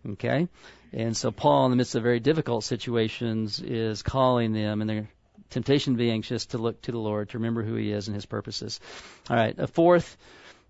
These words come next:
uh, thing that we need to be about is replacing sinful fear with love of God and others. So Second Timothy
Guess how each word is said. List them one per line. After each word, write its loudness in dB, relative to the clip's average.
uh, 6
thing 4
that 4
we 4
need 4
to 0
be 4
about 6
is 0
replacing 2
sinful 0
fear 2
with 0
love 2
of 2
God 2
and -2
others. -2
So -6
Second -2
Timothy -2